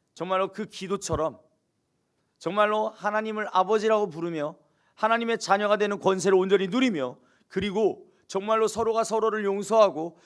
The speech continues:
그 하나님 아버지의 용서를 온전히 구하는 그러한 놀라운 하루하루를 살아감에 있어서도 무엇을 먹을까, 무엇을 마실까 염려하는 것이 아니라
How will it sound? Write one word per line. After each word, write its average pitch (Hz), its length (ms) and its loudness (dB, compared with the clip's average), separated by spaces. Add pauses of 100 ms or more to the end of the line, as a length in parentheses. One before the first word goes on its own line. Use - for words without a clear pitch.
(140)
그 233 160 0
하나님 226 340 4
아버지의 220 360 -2
용서를 226 400 0
온전히 214 320 2
구하는 220 500 4 (220)
그러한 214 360 -2
놀라운 214 580 -2 (420)
하루하루를 247 520 2
살아감에 220 460 2
있어서도 185 500 -6
무엇을 240 440 -4
먹을까, 214 400 -2
무엇을 220 420 0
마실까 196 520 -2 (220)
염려하는 240 520 0
것이 233 260 2
아니라 185 380 0